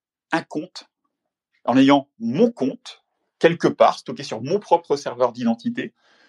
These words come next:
je puisse me connecter à n'importe quelle application solide et que cette application solide à laquelle je me suis connecté, bah, elle puisse ensuite utiliser,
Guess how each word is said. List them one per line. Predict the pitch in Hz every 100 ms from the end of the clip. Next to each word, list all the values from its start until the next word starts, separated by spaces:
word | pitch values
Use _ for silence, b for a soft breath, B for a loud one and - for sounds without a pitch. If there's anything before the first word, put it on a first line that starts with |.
| -
je | 139
puisse | 139 160 190
me | 185
connecter | 180 220 214 - 196 180 _ _ _ _
à | - 117
n'importe | 214 240 226 -
quelle | 196 190
application | 151 143 143 127 117
solide | - 104 254 214 _ _ _ b b b
et | - 160
que | 202 190 170 _ _
cette | - - 233 233
application | 196 185 180 175 156 143 135 123
solide | - 175 160
à | 143
laquelle | 120 156
je | 127
me | 113
suis | -
connecté, | - 110 - 220
bah, | 240 143
elle | 120
puisse | - 185
ensuite | 160 - 202 -
utiliser, | 135 - 165 156 151 165